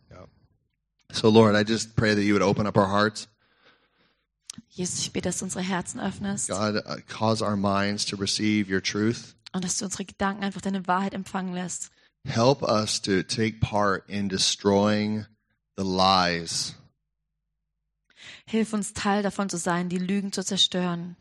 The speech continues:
Speaker 1: God, we really need your help to, to overcome the lies of the enemy.
Speaker 2: Wir brauchen deine Hilfe, um die Lügen des Feindes zu überwinden.
Speaker 1: Yeah. Amen.
Speaker 2: Amen.
Speaker 1: Hey, so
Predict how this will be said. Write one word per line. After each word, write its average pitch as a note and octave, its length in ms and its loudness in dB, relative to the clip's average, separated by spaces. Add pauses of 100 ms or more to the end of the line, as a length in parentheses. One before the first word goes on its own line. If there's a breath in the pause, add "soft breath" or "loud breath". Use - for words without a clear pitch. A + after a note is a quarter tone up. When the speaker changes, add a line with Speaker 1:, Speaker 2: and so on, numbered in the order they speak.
Speaker 1:
God, - 140 -10
we F#2+ 80 -8
really F#2+ 300 -2
need F#2+ 180 -6
your F2 120 -10
help F2+ 340 -4
to, F#2+ 180 -10
to F#2+ 200 -12
overcome F2 720 -6
the E2+ 80 -10
lies F2 440 -6
of E2+ 100 -12
the F2+ 100 -12
enemy. F2+ 460 -16
Speaker 2:
Wir F#3 100 -6
brauchen G3 520 -2
deine F#3+ 220 -2
Hilfe, G3+ 400 -2
um F3+ 80 -4
die F#3 100 -2
Lügen G#3 520 -2
des F3+ 140 -4
Feindes G3 560 -4
zu - 60 -6
überwinden. F#3 680 -6 (280)
Speaker 1:
Yeah. G2+ 120 -20 (600)
Amen. F#2+ 480 -2 (180)
Speaker 2:
Amen. E3+ 400 -10 (280 loud breath)
Speaker 1:
Hey, B2+ 300 8
so B2+ 300 6